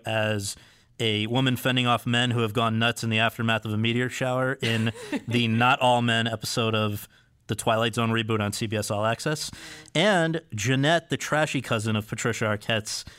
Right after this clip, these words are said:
Speaker 1: character on Hulu's The Act, a limited series that is going over very well as well. So how did this all happen in one year? And any other
Speaker 2: These were all over
Speaker 1: Yeah.
Speaker 2: the hiatus. Yes, I
Speaker 1: Yeah.
Speaker 2: also did an independent film written and directed by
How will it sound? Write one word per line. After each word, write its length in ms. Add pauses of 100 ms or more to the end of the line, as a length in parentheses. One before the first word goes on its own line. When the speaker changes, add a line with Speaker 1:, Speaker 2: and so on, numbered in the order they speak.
(320)
Speaker 1:
character 480
on 160
Hulu's 440
The 220
Act, 280
a 40
limited 340
series 420
that 240
is 180
going 240
over 160
very 240
well 200
as 120
well. 300 (280)
So 380 (240)
how 160
did 120
this 140
all 140
happen 280
in 120
one 160
year? 220
And 320
any 160
other 300
Speaker 2:
These 180
were 100
all 100
over 140
Speaker 1:
Yeah. 80
Speaker 2:
the 60
hiatus. 440
Yes, 140
I 120
Speaker 1:
Yeah. 100
Speaker 2:
also 200
did 300
an 400
independent 500
film 240
written 140
and 100
directed 260
by 200